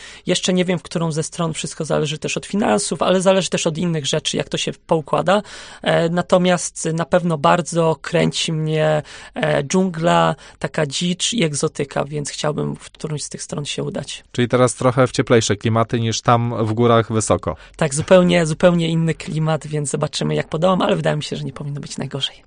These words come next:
Speaker 2: A jaka reakcja była twoich, e, znajomych, gdy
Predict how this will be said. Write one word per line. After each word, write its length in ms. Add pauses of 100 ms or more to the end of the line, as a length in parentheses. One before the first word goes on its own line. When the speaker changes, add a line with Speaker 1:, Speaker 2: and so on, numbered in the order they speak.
(120)
Speaker 2:
A 40
jaka 540
reakcja 360
była 160
twoich, 520
e, 240
znajomych, 580
gdy 360